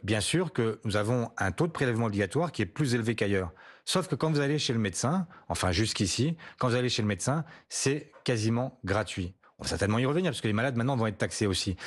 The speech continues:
Mais vous voyez bien que quand vous allez vous payer deux cents dollars pour une consultation médicale chez les Américains, bah évidemment, c'est pas la même chose que d'arriver, et vous allez bientôt payer trente euros en France, mais si vous avez une mutuelle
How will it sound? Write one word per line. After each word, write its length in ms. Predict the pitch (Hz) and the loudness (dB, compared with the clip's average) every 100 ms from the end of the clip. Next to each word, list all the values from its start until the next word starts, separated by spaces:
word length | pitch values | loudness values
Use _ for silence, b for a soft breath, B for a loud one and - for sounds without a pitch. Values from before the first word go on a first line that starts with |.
| B B | B B
Mais 320 | 117 117 107 - | 0 2 0 -2
vous 80 | 104 | 0
voyez 220 | 101 107 | 2 2
bien 200 | 113 180 | 2 0
que 240 | 175 131 104 B B | 0 -2 -2 B B
quand 100 | 175 | 0
vous 100 | 165 | 2
allez 100 | 160 | 2
vous 160 | 147 147 | 0 0
payer 120 | 147 | 0
deux 100 | 160 | 0
cents 120 | 160 | 0
dollars 380 | 143 151 151 127 | 0 0 0 -2
pour 100 | 127 | -2
une 60 | |
consultation 580 | 117 - 120 123 101 127 | -2 -2 0 0 0 0
médicale 540 | 117 107 107 131 120 101 B B B | 2 0 0 2 2 -2 B B B
chez 180 | - 113 | -2 0
les 140 | 104 | 2
Américains, 560 | 104 95 101 160 208 190 B B B | 2 2 0 2 0 0 B B B
bah 80 | - | -2
évidemment, 440 | 123 151 196 220 | 2 2 2 0
c'est 160 | - 139 | -2 -2
pas 160 | - 190 | 0 2
la 80 | |
même 160 | 156 139 | 2 2
chose 320 | 123 214 208 | 2 0 0
que 80 | - | 0
d'arriver, 480 | 131 120 123 196 202 B B B | 0 2 2 0 -2 B B B
et 140 | 123 | -2
vous 120 | 110 110 | 0 0
allez 80 | |
bientôt 280 | 104 110 180 | 2 0 0
payer 260 | 160 135 139 | 0 0 0
trente 280 | - 120 120 | -2 0 2
euros 220 | 110 113 | 2 2
en 80 | 92 | 0
France, 380 | - 196 185 - B B | 0 0 0 -6 B B
mais 260 | 131 160 160 | 0 0 -4
si 180 | - 151 | -2 0
vous 80 | 131 | 2
avez 260 | 117 123 131 | 2 0 0
une 160 | 117 | 0
mutuelle 540 | 117 110 131 120 104 | 0 0 0 2 0